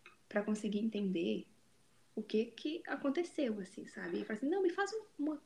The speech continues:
uma prova, então. Eu sou, tipo, né, eu sou inteligente, como assim? Pode me testar", sabe, assim? Tipo,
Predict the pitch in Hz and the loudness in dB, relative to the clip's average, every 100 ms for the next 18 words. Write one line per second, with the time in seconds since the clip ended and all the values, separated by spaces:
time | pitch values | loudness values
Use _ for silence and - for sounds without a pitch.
0 | - 254 226 233 220 214 202 208 214 - | 0 2 2 -2 -4 -4 -6 -8 -10 -16
1 | - - - - - 202 214 - 247 240 | -20 -20 -20 -20 0 4 4 2 -2 -2
2 | - 196 196 185 226 - 190 - 277 185 | -4 -2 -2 -2 -2 -2 -4 -2 -2 -2
3 | 180 175 - 175 - - 202 277 - 392 | -4 -4 -6 -8 -8 -8 -6 -4 -4 -6
4 | - 233 233 220 - - - - - 233 | -4 -4 -4 -6 -16 -20 -12 -12 -8 -6
5 | - - - 117 - - - - - 208 | -4 -4 -2 -2 -2 -14 -20 -10 -2 0
6 | - 202 170 | 0 -6 -6